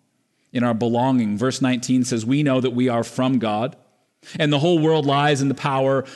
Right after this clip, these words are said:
of the evil one." Okay, this is simply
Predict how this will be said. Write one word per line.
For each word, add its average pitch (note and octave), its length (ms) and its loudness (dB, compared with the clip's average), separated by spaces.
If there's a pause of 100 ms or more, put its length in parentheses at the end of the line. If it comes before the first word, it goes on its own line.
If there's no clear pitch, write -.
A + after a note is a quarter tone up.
of B2 120 -2
the C3+ 120 -4
evil C3+ 300 0
one." E2 240 -10 (1600)
Okay, G#2+ 100 -4
this C3+ 200 -4
is C#3 300 -6
simply C3 640 -2